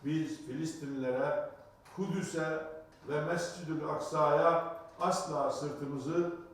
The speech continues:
dönmeyeceğiz. Bu bizim insani, İslami ve tarihi sorumluluğumuzdur. Bu vesileyle buradan Filistin'de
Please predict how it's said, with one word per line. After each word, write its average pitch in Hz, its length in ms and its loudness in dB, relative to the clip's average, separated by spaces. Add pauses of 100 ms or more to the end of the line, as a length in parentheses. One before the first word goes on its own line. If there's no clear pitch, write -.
(220)
dönmeyeceğiz. - 800 -2 (800)
Bu 165 160 2
bizim 170 480 0 (680)
insani, 156 920 0 (420)
İslami 156 920 2 (340)
ve 160 340 0 (280)
tarihi 143 640 2
sorumluluğumuzdur. 123 1000 -2 (920)
Bu 185 120 -6
vesileyle 170 680 2 (640)
buradan 180 540 4
Filistin'de 135 840 -4